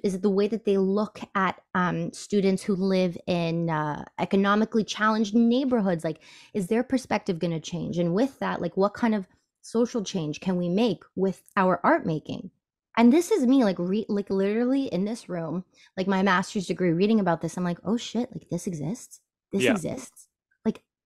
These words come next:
Speaker 1: I didn't know this existed, and it's well funded too." So
Speaker 2: Interesting.
Speaker 1: throughout, right? So cool. Like, so cool.
Speaker 2: So
Speaker 1: And
Speaker 2: you
Speaker 1: this
Speaker 2: were,
Speaker 1: happens on
Speaker 2: so what, this, you're saying this program is, was a segue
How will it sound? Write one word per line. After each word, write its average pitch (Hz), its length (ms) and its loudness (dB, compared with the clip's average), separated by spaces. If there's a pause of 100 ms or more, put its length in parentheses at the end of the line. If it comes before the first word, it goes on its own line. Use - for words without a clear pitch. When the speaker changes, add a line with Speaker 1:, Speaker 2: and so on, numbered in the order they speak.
(260)
Speaker 1:
I 165 80 -2
didn't 294 180 4
know 156 100 0
this 151 180 -6
existed, 247 460 -2
and 277 160 0
it's 262 100 -2
well 185 300 0
funded 269 420 0
too." 285 420 0 (640)
So 254 380 0 (580)
Speaker 2:
Interesting. 139 260 -2
Speaker 1:
throughout, 254 400 0 (220)
right? 254 400 -2 (100)
So 320 240 0
cool. - 360 -10
Like, - 160 -4
so 269 400 -2
cool. 214 380 -2
Speaker 2:
So 214 80 -2
Speaker 1:
And - 80 4
Speaker 2:
you 180 80 8
Speaker 1:
this - 60 10
Speaker 2:
were, 359 40 8
Speaker 1:
happens - 280 0
on 247 140 -8 (420)
Speaker 2:
so 160 120 0
what, 135 240 4
this, 156 240 4
you're 139 160 0
saying 139 320 -2
this 131 260 0
program 120 580 -4
is, 117 280 -8
was 117 240 -4
a 107 60 -6
segue 120 640 0